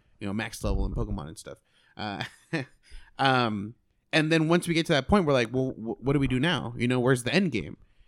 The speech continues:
And they're like, "Okay, let's work on that now." It's not, it's not that they missed it. It's just, like, they're focusing on one aspect, and then they will, will focus on the other one. And I think that's kind of just what happens with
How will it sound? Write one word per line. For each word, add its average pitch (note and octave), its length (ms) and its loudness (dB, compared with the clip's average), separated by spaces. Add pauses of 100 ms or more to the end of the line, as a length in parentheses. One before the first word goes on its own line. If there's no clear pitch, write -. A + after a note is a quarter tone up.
And C3 100 2
they're C3 60 6
like, A#2+ 120 4
"Okay, B2 260 0
let's A2 180 -6
work A#2+ 140 -2
on A2 100 -2
that G2+ 160 -4
now." D#2+ 280 -8
It's B2 180 -2
not, F3 220 2
it's C#3 160 -6
not E3+ 140 0
that D3 140 -4
they A#2 120 -2
missed C3+ 380 0
it. A#2+ 40 -2
It's A2+ 160 -6
just, C#3 200 -6
like, B2 220 -2 (220)
they're C3 120 2
focusing D3+ 400 -2
on A#2 160 -2
one D#3 140 0
aspect, A#2 520 -4 (360)
and A#2 180 -2
then A#2 100 0
they A2+ 80 0
will, G2 180 -2
will G#2+ 140 -8
focus A2 300 -4
on A2 60 -8
the G#2 80 -6
other A2 140 -6
one. F2+ 160 -8
And B2+ 140 -2
I D3 60 0
think D#3 160 -2
that's F3 160 0
kind E3+ 160 -4
of C#3+ 100 -10
just D3 180 -4
what C3 140 -2
happens C#3 380 0
with B2 240 -2